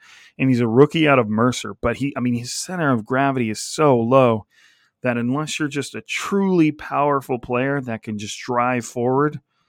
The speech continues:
he's a tough guy to move. And, and he, and just given his size, he moves really, really quickly. I could see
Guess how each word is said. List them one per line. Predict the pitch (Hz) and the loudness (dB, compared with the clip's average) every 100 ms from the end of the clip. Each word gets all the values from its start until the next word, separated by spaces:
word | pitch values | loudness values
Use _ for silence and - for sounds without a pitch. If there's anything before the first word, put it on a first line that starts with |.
| _ _ _ _ | _ _ _ _
he's | - 170 220 190 | -6 2 4 4
a | 120 | 2
tough | - 143 139 - - | 0 -4 -4 -4 -4
guy | 120 117 | -2 -2
to | 98 | -2
move. | 104 110 107 - - | 0 0 -2 -12 -12
And, | 107 | -8
and | 113 123 | -2 2
he, | 123 117 - | 4 2 -2
and | 135 123 123 113 | -4 -4 -6 -12
just | - 131 | -10 -4
given | 147 139 | 0 0
his | 113 | -2
size, | - 143 135 123 - | -4 -4 -4 -4 -2
he | 131 | -2
moves | 117 156 175 110 | 0 0 0 -4
really, | 110 123 147 123 | -4 0 0 2
really | 127 110 | 0 0
quickly. | 101 127 123 104 - 117 | 0 -2 -2 -8 -10 -8
I | |
could | 123 143 - | -6 -8 -8
see | - 180 180 170 | -6 0 2 0